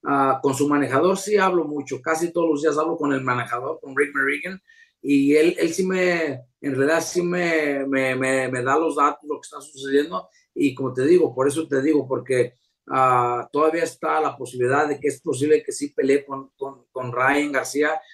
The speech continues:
porque si la pelea de Ryan no se hace con, no se hace con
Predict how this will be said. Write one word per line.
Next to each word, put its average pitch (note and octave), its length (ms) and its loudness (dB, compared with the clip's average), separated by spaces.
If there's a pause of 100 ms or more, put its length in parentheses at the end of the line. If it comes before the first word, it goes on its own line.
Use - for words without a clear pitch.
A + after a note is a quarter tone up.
(180)
porque B2+ 720 2 (160)
si - 220 -2
la C3 160 2
pelea C#3+ 200 -2
de D#3+ 120 0
Ryan D#3+ 300 0
no D#3 120 -2
se D#3 140 -2
hace D3+ 280 -2
con, C3+ 420 0 (220)
no C#3 120 -2
se D3+ 120 0
hace D3 300 0
con C3 580 0